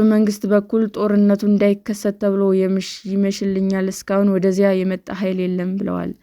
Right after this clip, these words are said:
ጥቃት ተከፍቶብኛል በተባሉ አካባቢዎች ላይ ሀራ መሬት ወይም የትግራይ ሰላም ኃይል በመባል የሚታወቁት ከትግራይ ኃይሎች የተገነጠሉ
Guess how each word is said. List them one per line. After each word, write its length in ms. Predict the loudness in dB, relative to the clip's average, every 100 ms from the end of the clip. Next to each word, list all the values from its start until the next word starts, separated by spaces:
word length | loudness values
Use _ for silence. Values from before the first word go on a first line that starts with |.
| _ _ _
ጥቃት 300 | -6 -4 -2
ተከፍቶብኛል 840 | -4 -4 -2 -4 -2 0 0 0
በተባሉ 440 | 0 0 0 0 0
አካባቢዎች 520 | -2 -2 -2 0 0
ላይ 160 | -2 -2
ሀራ 260 | -2 -2 0
መሬት 360 | 0 0 0 -2
ወይም 260 | -2 0 0
የትግራይ 420 | -2 -2 -2 -2
ሰላም 320 | -2 -4 -2 -2
ኃይል 220 | -2 -2
በመባል 560 | -2 -2 -2 -4 -4 -2
የሚታወቁት 800 | 0 -2 -4 -4 -2 -2 -4 -8
ከትግራይ 500 | -6 -2 -2 0 -2
ኃይሎች 380 | -2 -4 -4 -4
የተገነጠሉ 680 | -6 -6 -4 -4 -6 -8 -2